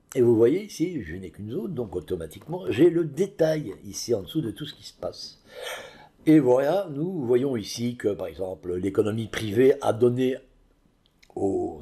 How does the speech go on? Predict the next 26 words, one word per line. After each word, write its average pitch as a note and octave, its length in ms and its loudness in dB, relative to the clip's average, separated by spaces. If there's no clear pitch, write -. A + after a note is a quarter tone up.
entreprises C#3 540 -2
privées A2 440 0
qui - 120 -10
sont F#2+ 180 -10
dans F2 140 -6
ma E2+ 180 -12
ville, D3 420 0
euh, G2 140 2
vingt-cinq B2+ 420 2
crédits. A#2 340 0
Euh, F#2+ 220 -4
nous D3 380 4
avons C#3+ 220 4
reçu C3+ 320 -4
seize A#2+ 320 0
crédits A2 520 -6
avec G#2+ 240 -2
notre G2+ 200 -6
imposing A2 460 -4
service C#3 400 0
tax. C3 300 0
Nous F#2+ 240 -10
allons F2+ 220 -4
pouvoir, F2 340 -8
nous F2 140 -12
avons E2+ 240 -8